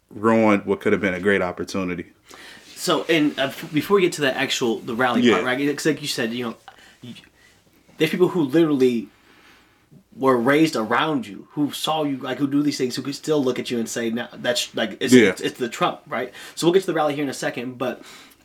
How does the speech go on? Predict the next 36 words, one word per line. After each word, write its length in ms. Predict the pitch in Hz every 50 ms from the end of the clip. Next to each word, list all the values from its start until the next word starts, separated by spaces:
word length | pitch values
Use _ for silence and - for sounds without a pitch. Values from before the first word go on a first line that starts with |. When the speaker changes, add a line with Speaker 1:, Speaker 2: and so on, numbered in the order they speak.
| _
Speaker 2:
I'm 140 | 185 226 247
interested 640 | 196 - - 147 135 - - - 131 127 120 123 -
to 140 | - - 123
see, 560 | 123 - - 139 127 120 117 117 113 117 - - _ _ _ _
uh, 120 | 147 131 -
or 80 | 143
to 100 | 127 -
the 80 | 127 123
rally 300 | 127 143 143 131 120 113
here 100 | 110 123
in 60 | 110
a 40 | 107
second, 240 | - 127 135 120 120
but 140 | 120 120 - - - - - - - - _ -
I'm 100 | 214 254
interested 500 | 240 - 196 180 - - - 170 147 139
to 100 | - 131
see 280 | - - 156 143 123 131
if 140 | 127 - -
we 100 | 156 160
can 220 | - 131 117 110
do 260 | 107 123 131 147 147 120
that 260 | 117 107 107 107 - - - _ _ _ - _ _ _ _ _ _ _
in 140 | - 156 151
the 100 | 139 131
next 360 | 127 127 131 131 131 - - -
presidential 520 | - 135 123 113 117 110 113 107 - 117 113
election, 360 | 110 107 - - - - 131 139
right? 220 | 123 120 120 120
So 120 | - 147
try 240 | 131 - - - 147
to 60 | 139
separate 360 | - - 147 139 135 120 110 -
politics 400 | - 151 143 143 139 - 143 -
from 100 | 131 123
policy. 520 | - - 131 117 113 - - - - -